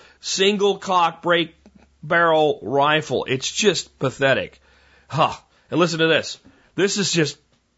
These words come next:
outright lies. The Guardoni beats any Remington, Winchester, or Ruger in accuracy every time. Any marksman will tell you that air rifles like the Giordani are much more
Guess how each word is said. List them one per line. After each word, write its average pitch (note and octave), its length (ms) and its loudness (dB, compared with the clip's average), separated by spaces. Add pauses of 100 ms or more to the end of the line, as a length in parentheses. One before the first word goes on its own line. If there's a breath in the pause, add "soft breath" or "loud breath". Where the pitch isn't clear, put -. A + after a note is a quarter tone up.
(340)
outright A3+ 400 0
lies. D#3+ 580 -2 (480 soft breath)
The A#2 100 -2
Guardoni D3+ 760 2
beats C#3 300 0
any F3 240 2
Remington, D#3+ 480 2
Winchester, D#3 460 0
or D#3+ 160 2
Ruger E3+ 360 2
in D#3 140 0
accuracy E3+ 720 0
every G3+ 460 0
time. G#3 540 0 (560 soft breath)
Any D#4+ 240 2
marksman F#3 500 0
will D#3 120 2
tell D#3 220 0
you D#3+ 140 2
that D#3 180 2
air D3 140 2
rifles C#3 500 0
like C3 200 0
the C3+ 60 -2
Giordani B2+ 540 0
are B2+ 140 2
much D3 400 -2
more D3 240 -2